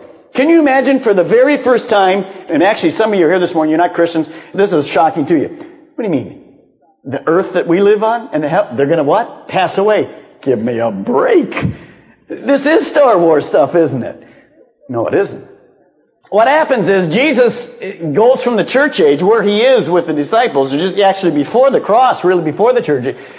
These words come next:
And he fa-, you know how you fast forward on your, uh, V C R? <laughs> Right? Here he fast forwards all the way to the, really the end of time. Heavens and earth are gonna pass away,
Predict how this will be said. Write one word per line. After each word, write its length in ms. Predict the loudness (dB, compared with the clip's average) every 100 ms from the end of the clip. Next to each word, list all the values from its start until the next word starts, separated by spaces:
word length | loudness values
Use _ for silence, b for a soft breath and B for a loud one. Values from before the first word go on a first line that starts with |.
| B
And 160 | -2 0
he 80 | 0
fa-, 220 | 0 0
you 80 | 2
know 80 | 2
how 100 | 2
you 100 | 2
fast 300 | 0 0 0
forward 300 | 2 2 2
on 160 | 0
your, 200 | 2 2
uh, 260 | 2 0 -4 -4
V 180 | -4
C 160 | 0 0
R? 160 | 0 0 0 0
<laughs> 220 | -2 -2
Right? 260 | 2 2 -2 -16 B B B
Here 160 | 0 0
he 60 |
fast 340 | 2 2 2 0
forwards 500 | 2 2 2 -2 0
all 340 | 2 4 4
the 100 | 4
way 400 | 4 4 2 -2 B B
to 100 | -2
the, 100 | 0
really 240 | 2 2 2
the 140 | 2
end 160 | 0 0
of 100 | -2
time. 460 | -2 -2 -4 -10 -18 -20 B B
Heavens 340 | -2 0 2 2
and 100 | 2
earth 160 | 2 2
are 80 |
gonna 160 | 0 0
pass 320 | 0 0 2
away, 360 | 2 2 0